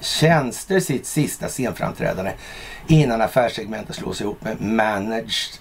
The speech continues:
Services. Jaha, så där ja. Eh, ja, vi tänker på D O J, men vi kommer tillbaka till det här. Blir förlusten mindre än en miljard kronor beredda för kurslyft såvida inte fullbordad Vonage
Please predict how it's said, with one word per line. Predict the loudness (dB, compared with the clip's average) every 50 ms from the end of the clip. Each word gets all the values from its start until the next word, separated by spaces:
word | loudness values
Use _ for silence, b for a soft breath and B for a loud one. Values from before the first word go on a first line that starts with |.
| -16 -12
Services. | -8 -6 -2 4 4 4 4 4 2 0 -2 -2 -2 -2 -6 -10 -10 -10 -12 -12 -12 -14 -16 -18 -20 -20 -20 -20 -20 -20 -20 -20 -20 -20 -20 B B B B B B B B B B
Jaha, | -2 0 0 2 0 -2 -4 B B B B B B B B B -12
så | -6 -2
där | 0 0 2 2 0
ja. | 0 -4 -8 -14 B B B B B B B B B B B B -2 2 4
Eh, | 4 4 2 2 2
ja, | 2 2 2 0 -4 -6 -8 -10 -14 -14 -16 -18 -14 -6
vi | -2 0 0
tänker | 4 4 4 4 6 6
på | 8 8 6 6 4
D | 2 2 4
O | 4
J, | 4 2 0 -2 -2 -6 -10 -8 -2
men | 0 2 4 4
vi | 4 4
kommer | 4 2 2
tillbaka | 2 4 4 2 2 0 -2
till | -4 -2
det | -4
här. | -4 -6 -8 -10 B B B B B B B
Blir | 4 6 6 6
förlusten | 8 6 6 6 6 4 4 6 6
mindre | 8 8 8 6 4 4
än | 2
en | 2 4
miljard | 4 6 6 6 6 4 2
kronor | 0 0 0 0 0
beredda | 0 2 4 4 4 4 0 -2
för | -6 -8
kurslyft | 0 2 4 4 4 2 2 2 2 2 2
såvida | 2 2 4 6 6 4
inte | 4 2 -2
fullbordad | -2 0 0 0 0 -2 -2 0 0 0 0 -2 -4
Vonage | -4 -2 0 2 4 4 4 2 0 -2 -6